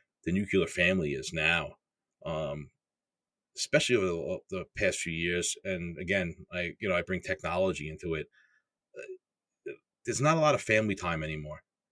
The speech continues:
and there's, I mean, there's a lot of, you have a lot of families that are,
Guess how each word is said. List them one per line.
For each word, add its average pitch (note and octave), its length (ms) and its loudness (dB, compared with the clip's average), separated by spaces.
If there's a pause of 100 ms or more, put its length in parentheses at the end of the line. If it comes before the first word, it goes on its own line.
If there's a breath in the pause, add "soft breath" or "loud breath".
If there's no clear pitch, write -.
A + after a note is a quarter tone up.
(320)
and F2+ 400 -4 (220)
there's, F#2+ 320 0 (200)
I G#2 120 0
mean, G2 400 -2
there's G2 160 -4
a E2+ 60 -6
lot F#2+ 200 2
of, F2+ 140 2 (560)
you F2+ 160 -8
have F#2 100 0
a F#2+ 40 0
lot F#2 140 4
of F2 60 -4
families F2+ 380 0
that E2+ 120 0
are, D#2+ 100 -4